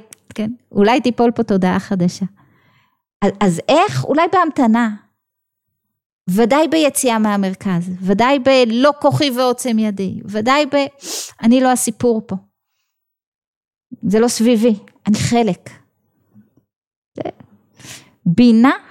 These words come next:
חוכמה, שואל-, שואלת אלירן, בינה, חוכמה, הערה, רגש, אלו חלק מעשר כוחות הנפש. עשר כוחות הנפש בעצם זה כוחות שכליים וכוחות רגשיים, מידות.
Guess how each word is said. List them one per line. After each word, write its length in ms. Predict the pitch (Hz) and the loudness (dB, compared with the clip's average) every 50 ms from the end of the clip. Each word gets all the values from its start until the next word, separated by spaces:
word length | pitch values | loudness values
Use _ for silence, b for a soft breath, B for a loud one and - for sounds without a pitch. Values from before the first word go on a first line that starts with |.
| - - | -20 -8
חוכמה, 460 | - 254 220 175 170 214 233 262 277 | -4 -2 0 0 2 2 4 2 2
שואל-, 380 | - - 226 233 233 220 - | 2 0 0 2 2 0 -2
שואלת 420 | - - 233 226 226 233 226 - - | -2 -2 0 2 2 0 -2 -2 -2
אלירן, 540 | - 226 208 208 214 208 202 202 185 190 190 | -2 0 0 0 0 0 0 0 0 0 2
בינה, 240 | 196 208 240 277 | 2 2 2 2
חוכמה, 340 | 269 - 240 226 - 254 254 | 0 -2 -4 -2 0 2 2
הערה, 540 | 262 262 226 220 - - 196 190 220 247 254 220 | 2 2 2 2 0 0 0 0 0 0 0 0
רגש, 720 | 190 190 196 196 196 226 262 330 381 - - - - - - _ B B B B B B B B B B B B B - | 0 -2 -2 0 0 0 0 0 0 -2 -4 -6 -6 -8 -12 _ B B B B B B B B B B B B B 0
אלו 100 | 214 220 | 0 2
חלק 300 | - - 269 294 294 - | 2 2 0 0 2 2
מעשר 260 | 233 240 240 - 233 214 - | 2 2 2 0 -4 -4 -4
כוחות 320 | 202 190 - 220 214 - | -4 -2 -2 -2 -2 0
הנפש. 600 | 180 180 202 240 277 - - 359 381 359 - - - | 0 0 2 0 0 0 -2 -2 -2 -2 -4 -4 -2
עשר 220 | - 320 - 427 330 | 0 0 0 0 0
כוחות 280 | - 285 - 330 - | 0 0 0 0 0
הנפש 420 | - 277 294 320 - 330 330 - - | 2 0 0 0 -2 -4 -4 -4 -2
בעצם 380 | 240 262 269 - 311 320 320 311 - _ _ _ _ 220 | -4 -4 -2 -2 -2 -2 -2 -4 -10 _ _ _ _ -2
זה 180 | 214 247 240 - - - | 0 2 0 0 -2 -8
כוחות 240 | - 214 196 247 226 | -8 -4 -2 0 0
שכליים 400 | - 247 - 214 214 220 285 381 480 - _ _ _ - | 0 0 -2 0 0 0 0 -2 -4 -12 _ _ _ -6
וכוחות 560 | 220 226 254 247 254 233 - 233 220 220 - - _ - | -4 -4 -2 -2 -2 -2 -2 -2 -4 -4 -6 -12 _ -4
רגשיים, 840 | 214 214 233 208 185 220 - - - 254 247 262 269 233 165 247 - - | 0 2 2 2 2 0 -2 -2 -2 -2 0 0 0 0 -2 -4 -6 -4
מידות. 420 | 196 202 208 185 180 156 - _ | -2 -2 0 0 -2 -4 -6 _